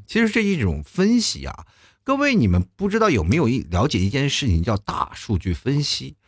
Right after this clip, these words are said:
啊？现在有的人说的很火热啊，大数据分析。跟各位朋友来讲，就是老T以前的工作啊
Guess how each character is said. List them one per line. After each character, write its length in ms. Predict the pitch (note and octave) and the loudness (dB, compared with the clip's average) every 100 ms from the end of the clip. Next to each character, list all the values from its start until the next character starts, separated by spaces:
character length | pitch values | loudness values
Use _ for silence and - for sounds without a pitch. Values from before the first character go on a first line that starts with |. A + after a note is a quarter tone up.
| _ _ - | _ _ -4
啊？ 160 | D#2 | -2
现 160 | F2 A3 | 2 0
在 100 | D#4 F2+ - _ | 0 -4 -10 _
有 180 | - D#2+ | -14 -4
的 80 | F2 | 0
人 140 | A2 | 2
说 160 | D3 E3+ | 0 -2
的 60 | F2+ | -2
很 200 | F2 G2 | 0 -2
火 240 | F#2+ D#2 | -2 -2
热 140 | G#2+ | -2
啊， 200 | - - F2+ | -2 -6 -10
大 120 | - | -10
数 140 | - | -6
据 100 | E2 | -4
分 200 | D2+ C2+ | -4 -4
析。 120 | D#2 - _ _ _ _ _ | -6 -10 _ _ _ _ _
跟 160 | F#3 B3 | 0 4
各 140 | C4+ | 4
位 80 | A3+ | 4
朋 180 | G2 G2+ | 4 4
友 60 | |
来 120 | G#2 | 4
讲， 320 | G#2 G2+ B1+ D2+ | 2 0 -2 -4
就 160 | D3 | -2
是 60 | D3 | 0
老 160 | G2 | 0
T 180 | E2+ - | -2 -2
以 120 | C#3+ | -2
前 180 | D#2+ F2+ | 0 2
的 60 | A#2 | 2
工 240 | D#3+ A3+ | 2 2
作 140 | A3 D2 | 2 0
啊 200 | - | -2